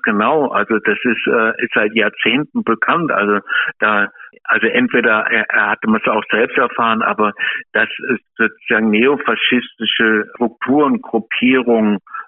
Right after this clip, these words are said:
immer einen relativ großen Einfluss in der Polizei,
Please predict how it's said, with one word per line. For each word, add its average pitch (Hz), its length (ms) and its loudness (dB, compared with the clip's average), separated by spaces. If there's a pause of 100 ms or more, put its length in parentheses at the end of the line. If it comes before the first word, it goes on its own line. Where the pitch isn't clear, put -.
(120)
immer 151 400 2
einen 104 180 2
relativ 127 500 2 (100)
großen 123 360 0
Einfluss 123 540 0 (180)
in 135 140 0
der 160 100 2
Polizei, 135 800 -2